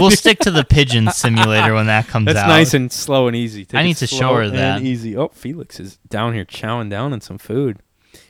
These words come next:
Speaker 2: Big Tomcat. The old Tomcat. Um, yeah, I wanted to show you that. That was, like, on my list of things to show you.
Speaker 1: I love simulator games.
Speaker 2: God, it
Speaker 1: except
Speaker 2: looks so
Speaker 1: Farmer
Speaker 2: cool.
Speaker 1: Simulator.
Speaker 2: Yeah, screw that. Oh,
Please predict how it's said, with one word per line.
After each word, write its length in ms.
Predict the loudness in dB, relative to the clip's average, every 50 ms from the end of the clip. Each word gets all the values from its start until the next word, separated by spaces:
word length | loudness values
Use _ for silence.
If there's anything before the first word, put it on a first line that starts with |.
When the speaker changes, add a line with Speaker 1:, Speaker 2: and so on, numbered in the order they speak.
| _
Speaker 2:
Big 180 | -6 -6 -6 -6
Tomcat. 720 | -4 -2 -2 -2 -2 -4 -4 -4 -4 -4 -4 -4 -6 -12 _ _ -20 -20 -20 -20 _ _ _ _ _ -20 -20 -20 _ _
The 100 | -2 2
old 260 | 2 4 4 2 0
Tomcat. 720 | -4 -6 -6 -6 -6 -6 -8 -8 -8 -8 -8 -8 -8 -12 _ _ _ _ _ _ _ _ _ -8
Um, 280 | -6 -4 -4 -4 -6 -8
yeah, 360 | -8 -6 -4 -4 -4 -4 -8 -10 -10
I 60 | -6
wanted 240 | -4 -2 -2 -2 -4
to 60 | -4
show 240 | -6 -4 -4 -4 -4
you 140 | -4 -6
that. 240 | -4 -4 -4 -6 -4
That 120 | -6 -6 -6
was, 140 | -4 -6
like, 140 | -8 -10 -10 -12
on 120 | -12 -12
my 120 | -10 -10 -10
list 380 | -10 -10 -8 -10 -10 -10 -10
of 80 | -14 -14
things 260 | _ -12 -12 -12 -12
to 100 | -12 -16
show 220 | -14 -12 -10 -8 -8
you. 220 | -8 -8 -8 -6
Speaker 1:
I 60 | -6 -6
love 260 | -4 -4 -4 -4 -4
simulator 480 | -6 -6 -6 -6 -4 -4 -4 -4 -6 -6 -6
games. 80 | -4
Speaker 2:
God, 340 | 0 0 2 2 2 0 -2
it 180 | -4 -6 -4 -4
Speaker 1:
except 100 | -2 0
Speaker 2:
looks 220 | 0 0 0 0
so 100 | 0 0
Speaker 1:
Farmer 240 | 0 2 2 0 -2 -4
Speaker 2:
cool. 60 | -6
Speaker 1:
Simulator. 680 | -6 -6 -6 -6 -6 -6 -6 -6 -6 -6 -8 -8 -10 -12 _ _ _ -8
Speaker 2:
Yeah, 220 | -6 -6 -6 -6
screw 300 | -8 -10 -12 -10 -8 -8
that. 280 | -6 -6 -8 -8 -10 -12 _ _ _ _ -2 0
Oh, 200 | 2 2 0